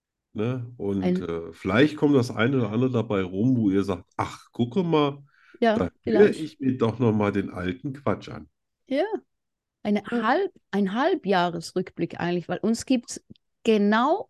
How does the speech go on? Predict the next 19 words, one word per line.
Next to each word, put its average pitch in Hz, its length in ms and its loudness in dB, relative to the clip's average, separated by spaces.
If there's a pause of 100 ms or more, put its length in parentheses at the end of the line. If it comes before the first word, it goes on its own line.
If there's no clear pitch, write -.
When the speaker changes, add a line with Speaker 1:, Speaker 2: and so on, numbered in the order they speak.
(160)
Speaker 2:
ein 208 240 -2
halbes 254 340 -2
Jahr. 147 280 -4 (260)
Speaker 1:
Ach - 240 -4
ja. - 280 -10 (540)
Speaker 2:
Ja. 226 300 -4 (1500)
Im 202 120 4
Juni 285 380 4
hatten 202 260 0
wir 196 100 4
die 190 80 2
Speaker 1:
Schockiert. 185 120 8
Speaker 2:
erste 214 260 0
Sendung. 165 580 -2 (880)
Speaker 1:
Ja. 90 220 -8 (1500)
Speaker 2:
Im 165 140 0
Speaker 1:
Da 151 60 -4
kann 185 220 6
man 190 100 12